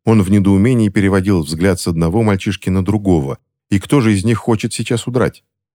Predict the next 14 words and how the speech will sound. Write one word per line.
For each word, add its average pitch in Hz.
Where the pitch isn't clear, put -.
Вроде 92
бы 90
тот, 104
который 92
наглый 90
и -
громкий. 113
Хотя 85
они 87
ведь 87
оба 82
наглые 92
и -
громкие. 82